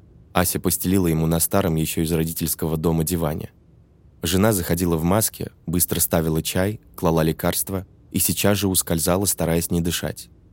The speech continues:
И пока была здорова. Прививка? Может быть. Его вакцина не уберегла. С каждым днём Олегу становилось всё хуже.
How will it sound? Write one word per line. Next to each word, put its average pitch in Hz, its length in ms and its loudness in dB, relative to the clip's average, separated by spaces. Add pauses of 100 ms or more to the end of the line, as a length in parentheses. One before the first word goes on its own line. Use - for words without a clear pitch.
(480)
И - 80 -4
пока 120 240 2
была 95 240 2
здорова. 85 480 -2 (760)
Прививка? - 540 0 (840)
Может 82 320 0
быть. 80 300 -10 (800)
Его 85 240 2
вакцина 104 400 2
не 87 160 2
уберегла. 87 540 0 (480)
С - 100 -6
каждым 90 360 2
днём 101 240 2
Олегу 90 280 2
становилось 85 500 0
всё - 160 -2
хуже. 85 420 -4